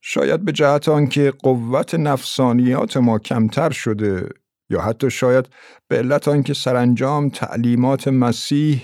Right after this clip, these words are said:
در سرهای سخت ما نفوذ کرده است، اینک انتقام را چیز ننگاوری می‌دانیم.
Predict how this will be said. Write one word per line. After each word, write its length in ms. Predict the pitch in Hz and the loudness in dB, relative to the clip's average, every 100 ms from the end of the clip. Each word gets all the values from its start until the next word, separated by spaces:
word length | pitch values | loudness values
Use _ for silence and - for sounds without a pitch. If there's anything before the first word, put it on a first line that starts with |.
| - _ | -8 _
در 120 | 107 | -4
سرهای 640 | 110 - 117 107 143 127 131 | -4 -2 -4 -2 -2 -2 -4
سخت 540 | - 151 147 - - | -4 -4 -4 -6 -4
ما 260 | 127 123 120 | 0 2 2
نفوذ 560 | 120 113 143 156 135 | 2 2 0 0 0
کرده 380 | - 113 113 117 | -4 -4 0 0
است، 440 | 80 90 - - - _ - - - | 0 0 -2 -10 -18 _ -20 -20 -12
اینک 480 | - 175 208 240 - - | -2 0 2 0 -2 -2
انتقام 600 | 160 135 139 143 160 147 | 0 0 0 0 0 0
را 100 | 147 | -2
چیز 300 | - 139 135 | 0 0 4
ننگاوری 880 | 123 113 107 104 110 104 127 110 95 | 4 4 2 2 2 2 0 0 0
می‌دانیم. 560 | 95 78 78 76 - | 0 -2 -4 -6 -10